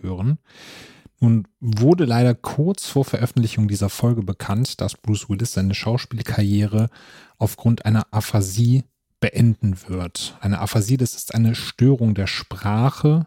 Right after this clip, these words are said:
aufgrund von Hirnverletzungen oder Schädigungen. Wie genau das jetzt bei Bruce Willis ist, das wissen wir nicht.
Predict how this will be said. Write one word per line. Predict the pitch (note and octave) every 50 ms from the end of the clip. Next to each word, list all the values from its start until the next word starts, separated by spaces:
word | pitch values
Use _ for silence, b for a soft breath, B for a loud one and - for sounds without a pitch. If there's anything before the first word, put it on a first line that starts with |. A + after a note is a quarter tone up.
| _ _
aufgrund | - A2+ - - - - G#2 G#2 G#2 -
von | - - G#2 G2+ G2 G2 G2+ A2 - _ _ _ _ _
Hirnverletzungen | - - A#2 A#2 B2+ A#2+ - A#2+ A2 G#2+ A2+ - - - A2 G#2+ G2+ F2
oder | F#2 F#2+ G2
Schädigungen. | - - - - A2+ A#2+ B2+ B2 B2 B2 - - B2 A#2+ A#2+ A#2+ B2+ C#3 C#3+ B B B B B B B B B B B B B B _ _
Wie | - D3+ G#2 G2 G#2+ A2+ G#2+
genau | A#2 A2 A2+ A2+ A#2+
das | A#2+ A#2 G#2 -
jetzt | G2 -
bei | - A2 G#2
Bruce | F#2+ G2+ G#2 G2+ -
Willis | - G#2 G#2 - -
ist, | - - -
das | - F#2 F#2 F2+
wissen | G#2+ B2+ - - - C3+ B2
wir | A2+ A2+ A2+ A2+ A2+
nicht. | G#2+ G#2+ B2+ C#3 - - - - - - - -